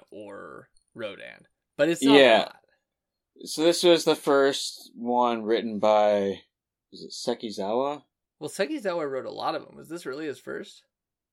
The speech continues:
Speaker 2: I think so. Yeah, Sekizawa. I thought that's what I read, that this was his first one, um, and he would be known as the, uh,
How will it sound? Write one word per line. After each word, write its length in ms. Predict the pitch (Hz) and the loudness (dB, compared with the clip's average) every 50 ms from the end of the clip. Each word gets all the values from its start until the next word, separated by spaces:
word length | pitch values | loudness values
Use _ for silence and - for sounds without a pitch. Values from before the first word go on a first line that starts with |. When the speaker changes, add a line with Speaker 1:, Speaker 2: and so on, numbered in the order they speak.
| _ _ _ _ _ _ _ _ | _ _ _ _ _ _ _ _
Speaker 2:
I 120 | - 123 127 | -8 -8 -8
think 420 | - - - - 165 214 240 - | -8 -8 -6 -4 -4 -4 -4 -6
so. 1000 | - - - - - - - - - - - - - - 98 110 117 120 120 - _ _ _ _ _ _ _ _ _ - - | -10 -12 -12 -12 -12 -12 -12 -10 -10 -8 -8 -8 -6 -4 0 0 0 0 -2 -4 _ _ _ _ _ _ _ _ _ -20 -18
Yeah, 460 | 64 73 110 131 135 139 131 110 101 | -12 0 4 6 6 8 6 6 2
Sekizawa. 1120 | - - - 143 - - 131 113 113 117 120 127 131 123 113 104 104 104 101 101 95 - _ _ _ _ _ _ _ _ - | 0 -4 -8 -6 -6 -4 -6 -4 -2 0 2 4 4 4 4 4 2 2 0 -2 -4 -10 _ _ _ _ _ _ _ _ -20
I 60 | 120 | -8
thought 220 | - 185 277 - | -2 -2 0 0
that's 160 | - 262 - | 0 -2 0
what 120 | 160 135 117 | 2 2 4
I 60 | 104 | 4
read, 260 | 98 92 95 101 98 | 2 2 0 0 0
that 120 | 110 110 101 | -2 -4 -4
this 220 | 107 113 - - | -6 -8 -8 -8
was 120 | 123 107 107 | -8 -6 -6
his 160 | 117 104 - | -6 -6 -4
first 360 | - - 120 113 101 - - | 0 2 2 2 2 0 -2
one, 300 | 117 110 113 107 104 101 | -2 0 0 0 -2 -2
um, 320 | 98 78 92 98 90 90 87 | -4 -4 -6 -6 -6 -8 -10
and 200 | 73 98 101 110 | -10 -10 -4 0
he 120 | 127 135 | 4 6
would 220 | 135 131 120 113 | 6 6 6 6
be 140 | 110 123 123 | 4 2 2
known 560 | 120 117 117 113 117 110 110 110 104 101 - - _ _ _ _ _ _ _ _ _ - | 2 2 2 2 2 0 -2 -2 -4 -4 -6 -10 _ _ _ _ _ _ _ _ _ 2
as 300 | 113 117 107 98 - - | 4 4 4 2 0 -4
the, 300 | 110 110 110 110 107 98 | -4 -2 0 0 2 2
uh, 300 | 98 95 92 87 85 | 2 2 0 -2 -4